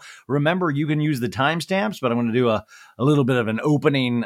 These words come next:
monologue, if you, if you will, and, and take you through some of the things that I'm watching and thinking about. And then we do a pop culture roundup, which is hysterical. Me and Sophie deep dive, deep dive, deep dive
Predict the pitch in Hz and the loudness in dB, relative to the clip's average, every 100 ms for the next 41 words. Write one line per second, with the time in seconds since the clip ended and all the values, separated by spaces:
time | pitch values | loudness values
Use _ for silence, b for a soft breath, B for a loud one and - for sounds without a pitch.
0 | - 117 117 113 110 107 104 107 101 107 | -2 0 2 2 2 2 -2 -6 -2 0
1 | 107 104 110 104 107 104 98 127 143 113 | 0 -2 -6 -2 0 0 2 2 2 0
2 | 101 101 98 101 90 113 98 104 107 120 | 0 -2 -4 -6 -2 -4 -4 -4 -4 -2
3 | 110 104 120 113 104 101 117 135 - 131 | -4 -4 -6 -6 -6 -6 0 0 0 -6
4 | 104 98 170 170 165 160 160 127 139 143 | -8 -6 -6 -4 0 2 2 0 -4 -2
5 | 143 135 113 - 175 170 156 131 120 175 | -4 -4 -6 -4 -4 -4 -12 -10 -2 0
6 | 202 196 190 - B B B 143 147 135 | 2 2 0 -2 B B B -2 0 0
7 | 135 110 117 - 147 160 165 165 147 117 | -2 -2 -4 2 4 4 2 -2 0 -4
8 | 107 113 113 90 110 104 95 110 104 127 | -2 -4 -4 -8 -10 -10 -14 -14 -2 -2
9 | 151 120 _ 110 123 117 95 92 110 147 | -2 -6 _ -14 -10 -10 -8 -4 -4 -4
10 | - _ _ _ _ _ 120 233 196 139 | -10 _ _ _ _ _ 0 0 2 0
11 | 104 98 92 92 | 2 0 -4 -12